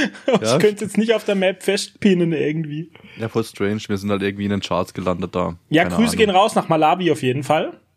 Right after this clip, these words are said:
Speaker 1: Schön, dass
Speaker 2: Danke,
Speaker 1: ihr
Speaker 2: lieber
Speaker 1: reinschaut,
Speaker 2: Hörer,
Speaker 1: Guys.
Speaker 2: falls du uns überhaupt verstehst halt, ne?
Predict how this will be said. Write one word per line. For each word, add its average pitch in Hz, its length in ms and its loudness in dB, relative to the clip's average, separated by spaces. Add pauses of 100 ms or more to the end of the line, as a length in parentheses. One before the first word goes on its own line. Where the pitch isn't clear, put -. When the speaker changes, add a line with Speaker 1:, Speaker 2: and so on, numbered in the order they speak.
(200)
Speaker 1:
Schön, 170 160 2
dass 170 160 2
Speaker 2:
Danke, 110 160 0
Speaker 1:
ihr 110 60 2
Speaker 2:
lieber 110 120 2
Speaker 1:
reinschaut, 113 240 4
Speaker 2:
Hörer, 131 120 0 (160)
Speaker 1:
Guys. - 0 - (100)
Speaker 2:
falls 107 320 -2
du 117 80 -2
uns 104 100 -2
überhaupt 101 280 -2
verstehst 98 420 -6
halt, 85 160 -4
ne? 117 160 -8